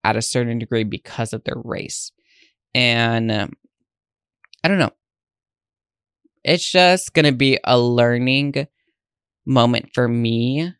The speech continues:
I feel like, uh, especially, like, I heard, like, Brittany Broski say this. Like, she, during the Black Lives, Black Lives Matter movement in twenty twenty, after the murder of George, George Floyd, she was,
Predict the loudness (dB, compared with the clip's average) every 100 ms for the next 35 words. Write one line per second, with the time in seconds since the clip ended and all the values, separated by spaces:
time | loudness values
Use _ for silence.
0 | _ -8 -6 -2 0 0 -2 -2 -2 -2
1 | -6 _ -4 0 2 2 0 2 2 0
2 | _ -20 _ _ _ _ _ -2 0 2
3 | 0 0 -2 -2 -4 -4 -4 -6 -4 -6
4 | -8 -10 -4 -4 -4 _ _ -20 _ _
5 | -6 -2 0 2 0 0 -2 -4 -8 0
6 | 0 2 2 2 2 -2 -4 _ _ _
7 | _ _ _ 0 0 0 -2 -2 -2 0
8 | 0 0 -2 -2 -2 -4 -6 -4 -2 -2
9 | -2 -2 -2 -4 -2 0 0 0 -2 2
10 | 4 4 0 -2 0 0 2 0 -2 -6
11 | -8 -10 _ -2 0 0 -2 2 4 6
12 | 4 2 -2 -16 -20 _ -6 -2 2 4
13 | 2